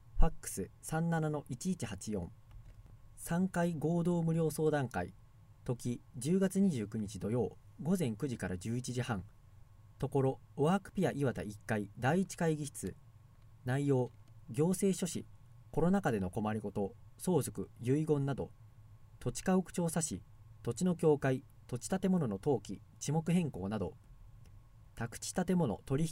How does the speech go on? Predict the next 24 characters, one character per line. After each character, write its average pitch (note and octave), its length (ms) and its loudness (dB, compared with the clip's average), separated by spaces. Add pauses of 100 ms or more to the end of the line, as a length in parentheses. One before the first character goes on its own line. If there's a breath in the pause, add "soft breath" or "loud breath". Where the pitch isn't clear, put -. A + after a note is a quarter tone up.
引 D#3+ 100 -6
業 D#3 180 4
協 D3 200 2
会、 G2 280 -2 (400)
不 - 120 -6
動 F3+ 200 2
産 F3 240 2
売 D#3+ 180 4
買、 F#2 220 -4 (120)
賃 F3+ 260 0
貸 E3+ 200 0
借 G2+ 180 -4
な G#2+ 100 0
ど - 160 -6 (120)
が A#2 240 -2
実 A#2 320 -6
施 - 20 -4
す F3 140 -4
る D#3+ 80 -2
相 D3+ 180 0
談 C3+ 220 0
会 F#2+ 160 -4
で E2 120 -10
す。 - 180 -14